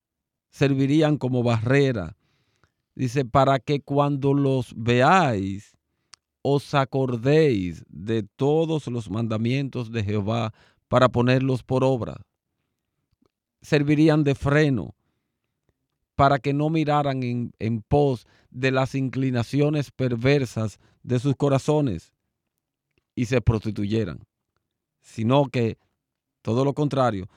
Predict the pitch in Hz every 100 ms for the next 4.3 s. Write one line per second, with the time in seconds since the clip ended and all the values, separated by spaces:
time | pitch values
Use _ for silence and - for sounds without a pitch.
0 | _ _ - 120 120 117 131 156 123 110
1 | 107 _ _ - 117 107 139 135 113 104
2 | 98 _ _ _ _ 107 120 107 143 123
3 | 113 98 139 143 139 135 127 113 123 120
4 | 110 92 95